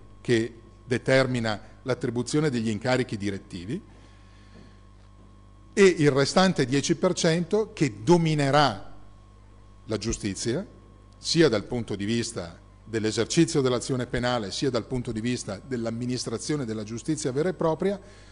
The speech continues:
facendo venir meno ancora una volta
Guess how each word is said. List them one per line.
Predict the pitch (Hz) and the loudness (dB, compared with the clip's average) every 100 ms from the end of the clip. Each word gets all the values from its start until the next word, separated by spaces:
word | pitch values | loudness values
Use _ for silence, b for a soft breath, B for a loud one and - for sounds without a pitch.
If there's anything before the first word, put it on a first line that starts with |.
| b | b
facendo | - 180 196 151 113 | 2 4 4 4 2
venir | 113 156 151 | 2 2 2
meno | 160 151 110 | 0 0 -2
ancora | 110 - 175 143 | 0 6 8 8
una | 123 | 6
volta | 110 101 98 127 | 4 2 0 -6